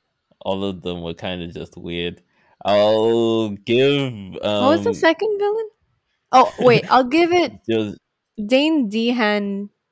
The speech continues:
Speaker 2: portrayed Harry Osborn better than James
Speaker 1: James Franco.
Speaker 2: Franco, in my opinion. I mean,
Speaker 1: Yeah.
Speaker 2: it, the way he was introduced to the storyline, I know we agree was a little lazy.
Speaker 1: Yeah.
Speaker 2: But in terms of performance, there's just something about that dude who can,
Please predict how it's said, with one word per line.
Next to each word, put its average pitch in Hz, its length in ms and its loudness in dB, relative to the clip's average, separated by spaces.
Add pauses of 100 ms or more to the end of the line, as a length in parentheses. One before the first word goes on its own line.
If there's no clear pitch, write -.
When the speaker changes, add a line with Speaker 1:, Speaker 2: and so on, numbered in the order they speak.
(540)
Speaker 2:
portrayed 220 540 2
Harry 202 280 0
Osborn 190 1040 -2
better 185 440 0
than 180 560 -8 (880)
James 190 260 -2
Speaker 1:
James - 20 -18
Franco. 190 280 -6
Speaker 2:
Franco, 185 160 -6
in 196 140 -6
my 185 300 -8 (140)
opinion. 185 640 -10
I 214 100 0
mean, 233 280 -2
Speaker 1:
Yeah. 87 300 -6 (100)
Speaker 2:
it, 226 180 0 (240)
the 220 240 4
way 226 260 6 (100)
he 220 160 -2
was 214 200 -2
introduced 202 560 -6
to 196 80 -6
the 196 100 -6
storyline, 190 580 -6
I 196 80 -6
know 190 160 -6
we 190 140 -6
agree 190 320 -8
was 185 220 -10
a 190 40 -10
little 190 260 -8
lazy. 185 540 -10 (600)
Speaker 1:
Yeah. - 280 0
Speaker 2:
But - 60 -18
in 208 160 -6
terms 208 360 -2
of 196 140 -8
performance, 185 720 -8
there's 202 200 -8
just 226 220 -12
something 202 280 -6
about 190 340 -4
that 190 220 -8
dude 190 260 -4
who 190 120 -8
can, 190 300 -12